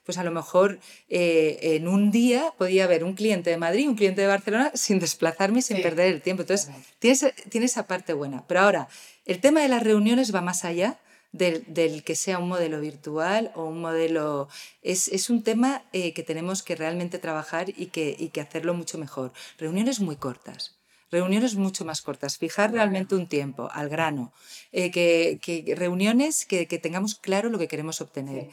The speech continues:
Speaker 1: y que impliquemos a las personas que van a tomar decisiones.
Speaker 2: Claro.
Speaker 1: Yo, yo creo que son tres cosas que nosotros lo vemos muchísimo, pero antes y después de, y
Speaker 2: Ujú.
Speaker 1: ahora con este modelo más
Speaker 2: Sí.
Speaker 1: des-, distribuido.
Speaker 2: Otra cosa que yo también me he dado cuenta es que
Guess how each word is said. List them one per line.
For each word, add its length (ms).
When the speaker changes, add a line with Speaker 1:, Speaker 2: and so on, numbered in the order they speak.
Speaker 1:
y 100
que 100
impliquemos 680
a 80
las 120
personas 460
que 140
van 80
a 80
tomar 240
decisiones. 680
Speaker 2:
Claro. 220
Speaker 1:
Yo, 180
yo 180
creo 140
que 60
son 240
tres 180
cosas 260
que 120
nosotros 360
lo 80
vemos 260
muchísimo, 300
pero 200
antes 500
y 80
después 440
de, 140
y 120
Speaker 2:
Ujú. 60
Speaker 1:
ahora 340
con 120
este 220
modelo 380
más 400
Speaker 2:
Sí. 300
Speaker 1:
des-, 320
distribuido. 640
Speaker 2:
Otra 240
cosa 180
que 80
yo 60
también 260
me 80
he 40
dado 180
cuenta 420
es 200
que 320